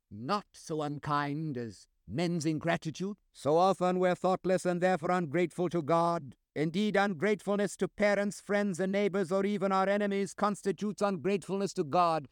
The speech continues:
in the final analysis. I wonder how many of us here this morning, as we come to break this bread and take it and put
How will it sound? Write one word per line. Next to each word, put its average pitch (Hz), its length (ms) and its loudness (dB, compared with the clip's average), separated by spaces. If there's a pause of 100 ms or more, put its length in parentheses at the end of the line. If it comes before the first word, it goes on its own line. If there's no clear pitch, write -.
(120)
in 165 140 -2
the 170 80 -2
final 180 320 0
analysis. 160 680 -4 (220)
I 170 80 2
wonder 220 280 4
how 220 180 2
many 226 220 2
of 208 100 0
us 220 240 -2
here 226 180 0
this 208 240 -4
morning, 208 380 0
as 196 180 -2
we 202 160 -4
come 220 380 0 (500)
to 170 140 -2
break 208 340 2
this 214 220 0
bread 196 400 0
and 190 180 -4
take 220 300 -4
it - 200 -12 (220)
and 214 460 0
put 240 180 -2